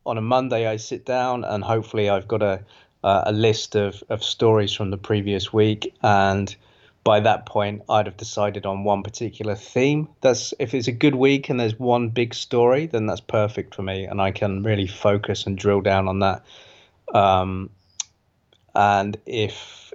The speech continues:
if not, then it's a matter of sort of combining all those little elements to, to make,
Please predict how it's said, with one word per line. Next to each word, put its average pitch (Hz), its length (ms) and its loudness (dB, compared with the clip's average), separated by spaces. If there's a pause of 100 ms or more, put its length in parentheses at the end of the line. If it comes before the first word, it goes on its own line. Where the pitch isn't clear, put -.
if 113 180 0
not, 120 440 2
then 107 200 0
it's 104 200 -8
a 110 40 -4
matter 101 360 0
of 98 140 -6 (140)
sort 104 200 -6
of 101 160 -8
combining 104 580 2
all 104 180 2
those 101 260 0
little 101 260 -2
elements 98 520 -2
to, 101 220 -4
to 98 160 -8
make, 98 340 0